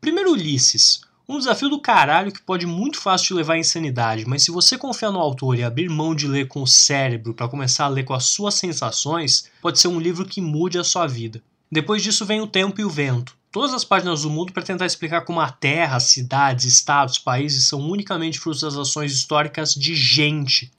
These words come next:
Um livro muito humano e que eu gosto bastante. Pra aliviar um pouco o clima, também tem Don Quixote, que é uma comédia que você lê em algumas idas ao banheiro. É fácil, apesar de gigante, mas é genial.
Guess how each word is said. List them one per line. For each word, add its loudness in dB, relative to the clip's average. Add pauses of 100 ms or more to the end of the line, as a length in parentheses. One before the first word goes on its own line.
Um -4
livro -2
muito -2
humano 0
e -14
que -10
eu -4
gosto -2
bastante. -2 (600)
Pra 2
aliviar 2
um -2
pouco -2
o -16
clima, -2
também -4
tem -6
Don -4
Quixote, 0 (160)
que -6
é -2
uma 0
comédia -2
que -12
você 0
lê -2
em -2
algumas 0
idas -2
ao 0
banheiro. -2
É -14
fácil, 6
apesar 0
de -2
gigante, 0
mas -2
é -2
genial. 0